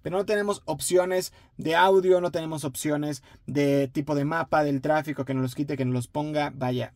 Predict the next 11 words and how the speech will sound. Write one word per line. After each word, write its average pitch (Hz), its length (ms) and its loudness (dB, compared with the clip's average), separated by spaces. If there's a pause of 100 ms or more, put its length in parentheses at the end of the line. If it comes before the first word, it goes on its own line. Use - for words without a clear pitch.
no 156 300 -4
me 165 180 -8
encanta 143 540 -4
esta 131 160 -6
aplicación 127 440 -8
de 113 100 -6
mapas. - 380 -12 (400)
Vámonos 226 320 4
a 180 80 6
los 156 160 0
ajustes, 185 680 0